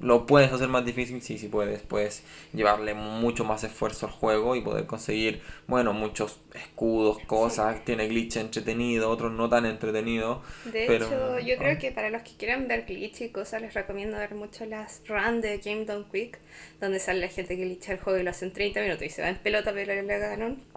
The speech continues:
Speaker 2: Que igual es divertido, porque uno dice, "Yo estuve setenta horas farmeando escudos, pero llevando todo al máximo", y él va en pelota.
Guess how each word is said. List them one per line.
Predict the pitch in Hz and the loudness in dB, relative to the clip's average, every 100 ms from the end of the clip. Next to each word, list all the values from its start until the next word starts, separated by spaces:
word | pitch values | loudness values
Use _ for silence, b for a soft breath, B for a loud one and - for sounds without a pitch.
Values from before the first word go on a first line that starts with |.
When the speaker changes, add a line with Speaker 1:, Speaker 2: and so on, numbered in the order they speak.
| - | -8
Speaker 2:
Que | 285 | 2
igual | 302 330 | 6 6
es | 349 | 6
divertido, | 370 359 262 254 262 - | 4 2 0 0 -4 -4
porque | 254 254 262 | -4 0 0
uno | 277 | 0
dice, | 285 277 285 B B - | 0 -2 -4 B B -8
"Yo | 254 | -4
estuve | - - 269 302 302 | -4 -4 0 0 0
setenta | 359 - 330 349 - 262 | -4 0 2 2 0 -4
horas | 262 262 | -4 -2
farmeando | 262 262 240 240 | 0 0 -2 -4
escudos, | 240 - 240 247 233 - | -8 -6 2 4 4 0
pero | 233 202 | -2 -2
llevando | 220 214 220 | -2 -4 -2
todo | 254 | 2
al | 269 285 | 2 2
máximo", | 311 - 349 349 | -2 0 -2 -2
y | 233 | -2
él | 220 | -2
va | |
en | 214 | -2
pelota. | 175 - | -4 -4